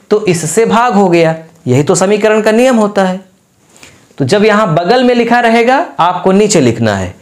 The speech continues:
जब यहाँ नीचे लिखा रहेगा, आपको बगल में लिखना है, ये इस तरह से। अब ठीक इसी तरह से अगला वाला भी,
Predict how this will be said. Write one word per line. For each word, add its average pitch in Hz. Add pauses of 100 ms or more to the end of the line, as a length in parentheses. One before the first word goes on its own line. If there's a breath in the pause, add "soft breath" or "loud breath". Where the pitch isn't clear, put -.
(320 loud breath)
जब 175
यहाँ 202
नीचे 214
लिखा 240
रहेगा, 233 (280)
आपको 165 (120)
बगल 175
में 120
लिखना 101
है, 95 (2750)
ये 139
इस 165
तरह 101
से। - (4000 loud breath)
अब 185 (160)
ठीक 240
इसी 226
तरह 240
से 208
अगला 180
वाला 233
भी, 202